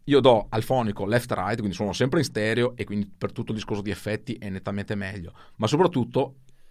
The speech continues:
io mi confronto sempre col fonico e chiedo: "Hai fatto delle correzioni al mio suono?" All'inizio mi dicevano: "Sì, ho corretto qua, ho corretto là, eccetera, eccetera." Alla fine, oggi come oggi, io do left right,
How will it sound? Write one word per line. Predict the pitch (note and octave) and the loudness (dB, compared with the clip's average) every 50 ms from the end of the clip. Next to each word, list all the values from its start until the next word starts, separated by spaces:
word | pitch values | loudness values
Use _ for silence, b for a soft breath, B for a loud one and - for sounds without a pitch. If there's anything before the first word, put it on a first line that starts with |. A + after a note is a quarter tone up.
| - A#2+ - | -12 -6 2
io | D3 C#3+ A#2+ F#2+ | 6 6 6 6
mi | G#2+ B2 C3+ C3 | 6 2 2 2
confronto | - C#3 C3 A#2+ - C#3 D#3+ - | 2 2 2 4 2 0 0 0
sempre | C#3+ - D#3 D3 A2 A#2+ | 0 0 0 0 0 0
col | A2+ D3 D3+ - | 2 2 0 0
fonico | - B2+ A2 G2+ G#2 A2 A2 - C#3+ C3 B B B B B B | 0 -2 0 0 0 -2 -2 -2 -4 -4 B B B B B B
e | - C#3 | -4 -2
chiedo: | C3 B2+ G2 G#2+ - - - - - - - - | 0 0 0 0 -2 -6 -10 -20 -20 -12 0 4
"Hai | E3+ F3 | 4 6
fatto | F3 G3+ G#3+ - G#3+ | 6 6 6 6 6
delle | F#3+ F3+ F3 | 6 6 6
correzioni | F3 - F3+ F#3+ G3 F#3+ - C#3+ A#2+ | 6 6 4 4 4 4 2 2 2
al | G#2+ | 4
mio | A2+ A2+ | 2 2
suono?" | G#2 - - A2+ G#2 F#2+ F#2+ G#2 A2+ b b b b b | 2 2 0 0 2 0 0 -2 -4 b b b b b
All'inizio | - - A2+ C3+ D3 D#3+ - D3+ C3+ | -2 0 2 4 4 2 2 2 2
mi | C3 | 0
dicevano: | B2+ C3 B2+ A#2+ A2+ | 2 2 0 0 0
"Sì, | G#2 - - E3+ | 0 0 0 0
ho | D#3 | 2
corretto | - D3 C#3+ C3+ - D3 | 2 2 0 0 0 0
qua, | C#3 D3+ C#3 A#2 | 2 2 2 2
ho | - B2+ | 2 0
corretto | A2+ A#2+ C3 A#2 C3 C#3+ | -2 0 0 0 2 2
là, | C3 | 2
eccetera, | A2 C3 B2 E3+ F3+ | 2 0 -2 -2 -2
eccetera." | F3 D#3 D#3 - - | -4 -4 -2 2 6
Alla | D3 F#3 G3+ | 6 8 6
fine, | - - D#3+ D#3 D#3 - | 6 2 -2 -4 0 4
oggi | - E3+ C#3 A2+ A2+ | 4 6 6 6 2
come | A2+ D#3+ F#3 F3+ | 0 0 0 0
oggi, | C#3 A#2 A2+ A2 A#2+ C#3+ | 0 0 0 -2 -2 0
io | C#3 C#3+ A2 | 0 0 2
do | G#2+ B2 | 2 2
left | A2+ B2 C#3+ - - E3 | 2 2 0 -2 -2 0
right, | B2 G#2 G#2+ A2 G#2+ | 0 0 0 -2 -4